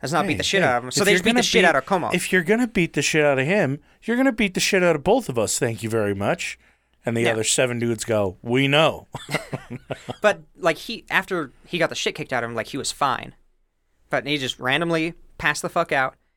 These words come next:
Speaker 1: into a coma. When he woke up a couple days later, his comrades told him that other people had started to experience basically the same U F O type
Speaker 2: Uh-oh.
Speaker 1: sighting. Like, before, it was just lights in the skies, but it was similar things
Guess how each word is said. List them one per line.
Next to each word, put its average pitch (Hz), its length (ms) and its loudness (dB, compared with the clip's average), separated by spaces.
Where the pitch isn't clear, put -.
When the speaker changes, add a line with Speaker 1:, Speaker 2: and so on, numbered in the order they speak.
Speaker 1:
into 165 220 0
a 135 40 0
coma. 110 420 -6
When 156 180 0
he 147 40 0
woke 170 280 0
up 170 160 -2
a 151 40 -10
couple 151 220 -4
days 139 160 -2
later, 151 280 0
his 143 180 -4
comrades 180 480 -2
told 139 300 -4
him 123 300 -8
that 131 160 -2
other 202 220 2
people 147 340 -6
had 147 260 -4
started 151 500 -2
to 160 120 -4
experience 143 640 -2
basically 185 640 -4
the 135 140 -4
same 143 380 -2
U 131 200 0
F 113 140 -6
O 123 140 -2
type - 440 -4
Speaker 2:
Uh-oh. 80 460 -4
Speaker 1:
sighting. 156 400 -2
Like, 127 160 -4
before, 220 240 2
it 180 40 2
was 135 100 -2
just 127 140 -8
lights 156 220 0
in 139 60 -10
the 117 60 -10
skies, 165 360 -4
but 147 100 -2
it 147 40 0
was 135 100 -4
similar 175 260 0
things 151 240 -6